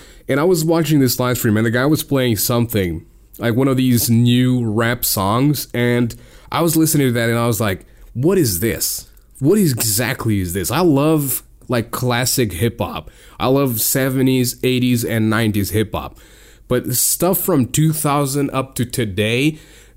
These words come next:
on the early two thousands, there was still some good stuff, but even then,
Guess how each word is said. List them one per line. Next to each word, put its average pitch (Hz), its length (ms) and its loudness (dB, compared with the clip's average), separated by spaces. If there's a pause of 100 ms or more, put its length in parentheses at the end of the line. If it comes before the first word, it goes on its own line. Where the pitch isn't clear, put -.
(380)
on 233 160 4
the 226 160 2
early 202 340 2
two 170 260 0
thousands, 180 400 0
there 147 120 2
was 127 180 0
still 175 400 2
some 156 300 2
good 143 260 2
stuff, - 680 -2
but 143 160 -2
even 180 440 2
then, 131 420 -2